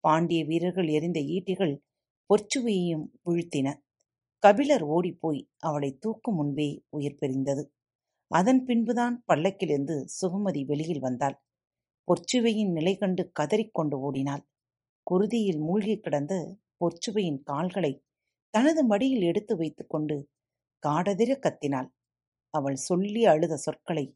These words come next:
நினைக்க நினைக்க முடியனின் கண்களில்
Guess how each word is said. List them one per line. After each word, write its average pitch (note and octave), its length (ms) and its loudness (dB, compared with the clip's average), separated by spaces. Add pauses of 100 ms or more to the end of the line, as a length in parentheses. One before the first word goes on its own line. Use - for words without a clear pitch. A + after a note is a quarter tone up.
(420)
நினைக்க F3+ 480 -2
நினைக்க D3 460 -4 (600)
முடியனின் A#3 640 2
கண்களில் C#3+ 520 -2